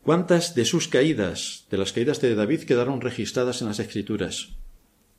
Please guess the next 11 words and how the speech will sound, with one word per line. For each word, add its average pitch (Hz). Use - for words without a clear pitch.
Su -
mentira 110
a 95
Abimelech, 113
su -
engaño 104
ante 98
el 92
rey 98
de 104
Gad, 110